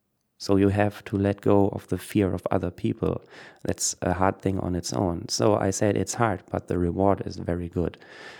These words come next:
So, um, so that is the good of the old-fashioned values. And why, why do they work? They are, again, morally based and not emotionally. So, um, if we assume these morals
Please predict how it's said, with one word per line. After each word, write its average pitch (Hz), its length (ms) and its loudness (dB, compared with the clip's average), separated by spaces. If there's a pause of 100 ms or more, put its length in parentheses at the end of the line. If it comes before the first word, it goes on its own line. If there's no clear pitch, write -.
(120)
So, - 420 -4
um, 90 480 -4 (320)
so - 400 0 (220)
that 104 160 6
is 98 280 2 (200)
the 95 120 4
good 104 340 8
of - 200 0
the 95 120 4
old-fashioned 95 760 0
values. 107 380 4
And 92 200 -2
why, 98 240 4
why 104 300 2
do 98 140 4
they 85 180 2
work? 80 340 0 (240)
They 92 160 0
are, 87 260 -2 (200)
again, 95 360 2
morally 98 540 4
based 90 380 0
and 90 180 -4
not 95 220 0
emotionally. 92 760 -2 (640)
So, 87 420 -2
um, 82 540 -2 (420)
if 107 260 2
we 104 520 2
assume 117 840 2 (680)
these 110 240 2
morals 101 580 4